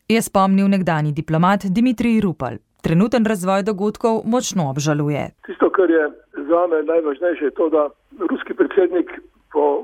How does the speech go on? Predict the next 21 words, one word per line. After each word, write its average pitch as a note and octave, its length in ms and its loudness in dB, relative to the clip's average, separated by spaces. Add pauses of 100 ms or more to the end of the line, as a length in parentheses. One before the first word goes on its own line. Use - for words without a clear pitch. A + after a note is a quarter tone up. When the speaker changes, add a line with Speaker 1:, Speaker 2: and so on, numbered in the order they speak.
Speaker 2:
vsem D#3+ 240 0
videzu C#3+ 460 2 (600)
resno D#3+ 400 0
razmišlja D#3 460 0 (220)
o - 20 2 (760)
vrnitvi D#3+ 440 0
v D3 80 2
preteklost C#3 640 -2
oziroma C#3 320 0
o C3+ 140 0
obujanju C3 680 0
stare B2 300 0
veličine. A#2+ 560 -10 (480)
On D#3 200 2
konec D#3+ 300 0 (120)
hladne D3 340 0
vojne C3 300 2
oziroma C3+ 340 0
razpad D3+ 400 -2 (100)
Sovjetske C#3+ 520 -4
zveze C#3+ 320 2